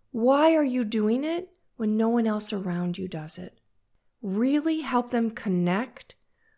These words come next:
with how important their faith is in their life by showing them and articulating for them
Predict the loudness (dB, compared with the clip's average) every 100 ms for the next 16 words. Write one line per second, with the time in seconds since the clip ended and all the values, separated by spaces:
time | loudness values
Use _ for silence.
0 | _ -8 -8 -8 -4 0 2 0 -2 -4
1 | -8 -6 -4 -2 -4 -6 _ _ _ -2
2 | -2 -2 -8 -2 2 0 -2 -10 0 2
3 | 2 2 -2 -8 -12 _ _ -2 0 2
4 | 0 0 -2 -6 -20 -20 _ -4 -2 -2
5 | -2 0 2 2 2 2 0 0 -2 -4
6 | -6 -8 -4 -2 -2 -4 -4 -4 -4